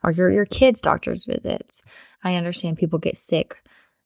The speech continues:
and you have to go to the doctor for those type of things. But what can you do at the beginning of the year? What can you do ahead of time to front load those expenses so that they offset, slash,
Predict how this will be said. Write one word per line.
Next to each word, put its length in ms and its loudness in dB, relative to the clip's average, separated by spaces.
and 360 -2
you 160 4
have 200 -2
to 100 -2
go 160 2
to 80 0
the 120 -2
doctor 340 0
for 160 -2
those 140 2
type 180 -4
of 120 -4
things. 460 -4
But 240 -4
what 360 0
can 260 0
you 340 4
do 720 -2
at 200 0
the 80 0
beginning 720 2
of 100 -2
the 100 0
year? 200 0
What 180 0
can 140 -2
you 80 4
do 140 2
ahead 340 0
of 100 -2
time 340 -4
to 120 -6
front 420 -2
load 400 2
those 320 4
expenses 580 -2
so 100 0
that 200 -2
they 420 -2
offset, 640 2
slash, 680 -2